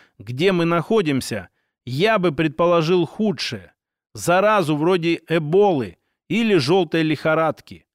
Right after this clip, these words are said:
Иногда прививку можно пробить, поэтому внимательно наблюдайте за своим состоянием. "Мне позавчера было не очень хорошо", сказала Соня. "Мутила весь день,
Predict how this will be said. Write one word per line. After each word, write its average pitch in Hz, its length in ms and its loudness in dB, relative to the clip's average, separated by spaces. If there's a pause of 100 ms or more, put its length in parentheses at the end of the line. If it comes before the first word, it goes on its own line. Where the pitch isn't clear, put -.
(380)
Иногда 196 420 0
прививку 170 840 -2
можно 151 460 -2
пробить, 160 640 -4 (280)
поэтому 165 460 0
внимательно 175 680 0
наблюдайте 160 840 0 (280)
за 135 180 -2
своим 165 400 0
состоянием. 151 960 -2 (360)
"Мне 214 340 2
позавчера 185 680 2
было 208 300 0
не 202 120 0
очень 190 360 -2
хорошо", 185 640 0 (120)
сказала 156 580 0
Соня. 143 580 -2 (220)
"Мутила 202 640 2
весь 165 280 0
день, 143 460 -4